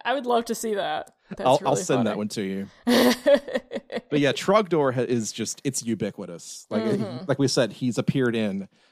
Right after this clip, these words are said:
Speaker 2: uh, Guitar Hero games where you play the, the Trogdor song. He's
Speaker 1: It's got a pretty sweet riff.
Speaker 2: It's, it is. It's pretty sick.
Speaker 1: People dress up as Trogdor. They actually referenced it in the April Fool's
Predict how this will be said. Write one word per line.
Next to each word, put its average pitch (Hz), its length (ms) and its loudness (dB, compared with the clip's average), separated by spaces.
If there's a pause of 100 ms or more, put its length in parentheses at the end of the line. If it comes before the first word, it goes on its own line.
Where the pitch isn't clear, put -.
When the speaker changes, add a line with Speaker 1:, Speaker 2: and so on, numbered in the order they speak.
(180)
Speaker 2:
uh, 85 240 -10 (420)
Guitar 147 340 0
Hero 143 320 0
games 135 380 0
where 110 80 -8
you 107 80 -4
play 127 300 0
the, 104 300 -6
the 110 100 -12
Trogdor 123 420 0
song. 113 540 0 (360)
He's 107 1000 -2
Speaker 1:
It's - 100 -20
got 202 160 -6
a 220 40 -6
pretty 226 220 -4
sweet 233 260 -2
riff. 208 380 0 (540)
Speaker 2:
It's, 135 280 -2
it 127 100 2
is. 120 220 4
It's 135 120 -10
pretty 107 220 -6
sick. 85 320 -10 (160)
Speaker 1:
People 262 260 4
dress 214 300 4
up 262 180 2
as 254 160 0
Trogdor. 240 680 4
They 277 100 8
actually 320 240 2
referenced 269 500 4
it 247 180 6
in 233 160 4
the 214 160 -2
April 233 300 2
Fool's 285 680 -2